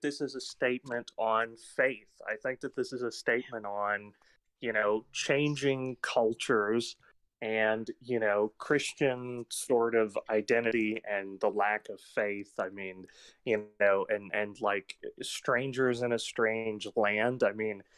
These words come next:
i-, it's obviously, there's a lot wrapped up in here, but they probably did not have, uh, the budget or the means to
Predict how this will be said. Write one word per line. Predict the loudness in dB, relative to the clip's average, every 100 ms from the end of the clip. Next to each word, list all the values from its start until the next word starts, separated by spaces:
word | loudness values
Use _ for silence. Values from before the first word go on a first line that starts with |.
| -20 _ -2
i-, | 2 2
it's | 0 0 2
obviously, | 2 4 2 2 0 -2 -2 -8 -2
there's | 0 2
a | 0 0 2
lot | 2 0 -4
wrapped | 0 2 0 -2 0
up | 0 -2
in | -12 -12 -14
here, | -12 -8 -8 -6
but | -2
they | 0 -2
probably | -2 2 2 2 -2 -2 -4
did | -8 -4
not | -2 -2 -2 -2
have, | 0 2 -2 -6 _ -20 _ _
uh, | 0 2 0 -2 -8
the | -8 _ 0
budget | 2 2 0 -2 -6
or | -6 -6
the | -8
means | -10 -6 -2 0 0 -4 -10
to | -6 -4 -4 -4